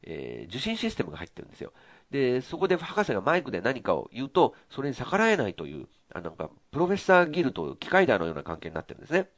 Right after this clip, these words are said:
で、それにですね、そのギャングの情婦の女の子がですね、さっきの最初にあったですね、プレテラっていう、えー、ギャングの情婦がですね、突然なんかあの、えー、人間の道徳とか、えー、なんていうか、善意を、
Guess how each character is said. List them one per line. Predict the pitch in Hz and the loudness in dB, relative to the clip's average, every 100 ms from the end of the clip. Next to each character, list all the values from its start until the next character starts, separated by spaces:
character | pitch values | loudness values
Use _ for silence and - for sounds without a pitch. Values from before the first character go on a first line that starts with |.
| _ _ - _ | _ _ -20 _
で、 | - 135 - - - | -2 -2 -4 -20 -18
そ | - | 0
れ | 185 | 2
に | 214 | 2
で | 104 | 0
す | - | -6
ね、 | 82 | -8
そ | - | -8
の | |
ギ | 92 | 0
ャ | 196 | 2
ン | 190 | 2
グ | 107 | -4
の | 85 | -4
情 | 127 139 | 0 0
婦 | 104 65 65 71 | -2 -10 -12 -8
の | 71 | -6
女 | 101 123 | -2 -2
の | 95 | -2
子 | 78 | -6
が | 58 | -12
で | - | -10
す | - | -6
ね、 | 104 | -4
さ | 104 | -4
っ | |
き | - | -6
の | 78 | -4
最 | 113 | -2
初 | 120 120 | 0 0
に | |
あ | - | -2
っ | |
た | - | -2
で | - | -10
す | - | -8
ね、 | 104 - - - | -6 -6 -12 0
プ | |
レ | 170 | 2
テ | 151 | 2
ラ | 90 | 0
っ | 82 | -2
て | _ 80 | _ -14
い | 80 85 | -8 -8
う、 | 80 - - - | -8 -12 -20 -12
え | 82 71 64 64 62 60 62 73 - | -8 -6 -8 -8 -8 -8 -8 -10 -10
ー、 | - | -2
ギ | |
ャ | 127 | -2
ン | |
グ | 85 | -2
の | 78 | -4
情 | 104 | -4
婦 | 85 | -4
が | - | -12
で | |
す | 85 | -8
ね、 | 117 - - - | -6 -6 -12 -16
突 | - 147 | -14 0
然 | 202 190 | 2 4
な | |
ん | 180 | 2
か | 104 | 0
あ | |
の、 | 85 85 - - _ | -2 -6 -10 -20 _
え | - 80 64 60 50 50 50 - - - | -12 -10 -10 -12 -12 -16 -16 -18 -20 -14
ー、 | |
人 | 151 185 | -10 0
間 | 190 | 0
の | 165 | 2
道 | 127 165 | 2 2
徳 | 190 185 | 2 0
と | - 165 | 0 4
か、 | 98 - - - | 4 2 -6 -14
え | 80 65 53 50 - - - | -10 -8 -8 -10 -14 -18 -10
ー、 | |
な | 98 | -8
ん | - | -8
て | |
い | |
う | - | -10
か、 | 85 | -2
善 | 90 208 156 | 4 4 4
意 | 92 | -2
を、 | 78 | -4